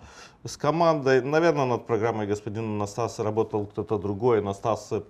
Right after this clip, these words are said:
возможно, подключили на последней стадии. Но, в принципе, они хорошие программы, но мало влияющие на реальные события. И всё-таки кишинёвцы будут и-, исходить из других соображений, включая геополитику, когда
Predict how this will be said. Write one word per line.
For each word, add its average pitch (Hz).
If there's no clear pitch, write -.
возможно, 104
подключили 107
на 101
последней 101
стадии. 156
Но, 143
в -
принципе, 190
они 147
хорошие 220
программы, 180
но 170
мало 185
влияющие 143
на 120
реальные 117
события. 117
И 147
всё-таки 190
кишинёвцы 143
будут 120
и-, 120
исходить 127
из 113
других 110
соображений, 104
включая 113
геополитику, 113
когда 110